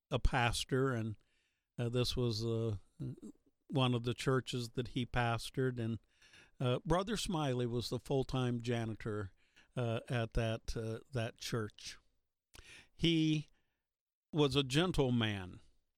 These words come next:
and, uh, if you happened to come by the church during the course of the week,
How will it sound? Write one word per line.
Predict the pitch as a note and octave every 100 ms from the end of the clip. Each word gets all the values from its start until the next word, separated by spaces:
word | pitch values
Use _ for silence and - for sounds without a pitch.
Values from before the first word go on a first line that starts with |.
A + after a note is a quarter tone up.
| _ _ _ _ _
and, | G3+ C#3 C3 B2+
uh, | B2+ B2+
if | D#3 B2
you | C#3 C3+ B2+
happened | C3 D#3+ - D3
to | C3+
come | - D3 D3
by | C3+ C3+ C#3
the | C3
church | - C#3+ C3+ C3 - C3+
during | C3 C3+ B2+
the | B2
course | - C#3 C3 -
of | B2
the | A#2+
week, | A#2+ B2+ C3+ -